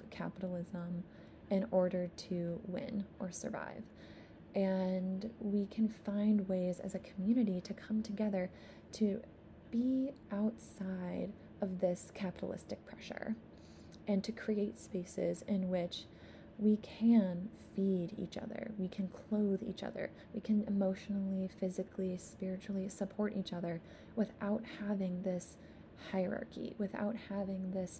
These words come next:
type of financial and energetic and spiritual and emotional drain on us that makes us think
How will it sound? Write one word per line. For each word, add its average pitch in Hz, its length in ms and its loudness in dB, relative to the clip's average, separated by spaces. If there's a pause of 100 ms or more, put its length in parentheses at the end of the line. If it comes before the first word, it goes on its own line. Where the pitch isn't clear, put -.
(140)
type 175 320 -2
of 180 300 -2 (2000)
financial 196 720 0
and 220 240 -2
energetic 202 640 -2
and - 160 -10
spiritual 190 1000 2
and 220 160 -2 (560)
emotional 220 680 6
drain 202 640 4
on 180 260 -2 (100)
us - 180 -4
that 190 220 -2
makes 190 460 0
us 185 240 -4 (140)
think 214 220 4